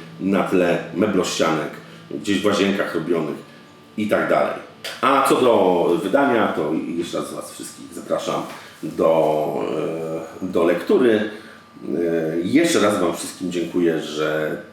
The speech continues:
te rekordy na plan nam się tak pięknie znowu rozrastają. E, dzięki temu mam, e, kupę, e, kupę roboty, piękne zdjęcia, piękne ryby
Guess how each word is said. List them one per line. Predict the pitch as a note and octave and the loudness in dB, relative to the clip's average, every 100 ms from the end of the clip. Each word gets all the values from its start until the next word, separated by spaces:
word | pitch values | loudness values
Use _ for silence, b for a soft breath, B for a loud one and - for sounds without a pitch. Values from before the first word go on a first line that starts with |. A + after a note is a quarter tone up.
| - | -14
te | - E2+ E2+ | -4 0 2
rekordy | F#2 G#2+ G#2 C3+ C3+ G#2+ F#2+ | 2 0 2 2 4 2 2
na | F#2 | 2
plan | - A2 G2+ F#2 | 0 0 2 0
nam | E2+ | -2
się | - F2+ - | -6 -8 -2
tak | D2+ - - - - | 0 0 -4 -10 -2
pięknie | A#2+ D3+ E3+ - A2 F#2+ | 2 4 4 2 2 2
znowu | F2 G2+ A#2+ G#2 | 4 2 2 2
rozrastają. | F2+ F2 E2 - - F#2+ G#2+ F#2+ F#2 B B B B - | 0 0 -2 -4 0 4 4 2 -2 B B B B -6
E, | D#2+ E2 E2 | -2 -2 -2
dzięki | D#2+ E2+ - | -2 -4 -2
temu | F#2+ F#2 | 0 2
mam, | E2+ D#2+ | 2 0
e, | D#2+ D#2 D#2+ D#2 D#2 | -2 -4 -4 -6 -6
kupę, | A2 - E2+ D#2+ | -8 0 2 2
e, | D#2 - - D2 D2 D2 - | 0 -6 -4 -4 -2 -4 -8
kupę | - - | -8 -4
roboty, | - - C3 G2+ F#2+ - - - | -2 0 2 4 2 -2 -10 -8
piękne | - B2 - | -2 -2 0
zdjęcia, | F#2 F#2+ F2+ F2 D#2 - - - - | 0 2 0 0 -4 -4 -14 -20 -6
piękne | G2+ A2 - F#2 | 0 0 2 0
ryby | F2 F#2 E2 D#2 | 2 0 0 -4